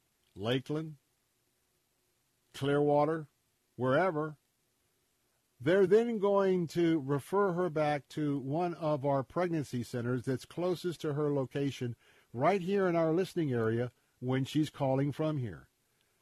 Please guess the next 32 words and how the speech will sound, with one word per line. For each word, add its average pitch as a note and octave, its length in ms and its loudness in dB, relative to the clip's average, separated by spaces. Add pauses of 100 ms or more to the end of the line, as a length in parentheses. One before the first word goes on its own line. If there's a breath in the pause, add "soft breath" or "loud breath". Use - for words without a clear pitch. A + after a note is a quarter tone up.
(220)
What D#3 200 0
a C#3 60 4
wonderful D#3+ 640 0
way C3+ 420 0
to A#2+ 100 -8
give G#2+ 280 -4
back. G2+ 300 -8 (720)
And D#3+ 480 -2 (920)
where C3 220 -4
so G#3+ 340 -4
many F3 180 0
people G#2 380 -6
are G#2+ 100 -6
pointing C3+ 460 -4
women C3+ 360 -2
to A2+ 140 -8
this B2 380 -6 (720)
toll-free D3+ 840 -2
option D3 360 -4
line C#3+ 300 -2
number, C#3+ 420 -2 (560)
you B2 140 -4
can C3 120 -4
be A#2+ 140 0
a A#2+ 60 0
big A2+ 200 -4
part G#2+ 220 -4
of F2 80 -10
this. D2 160 -16 (600)
So D#3+ 180 2
the D3+ 100 4
goal, F#3 480 6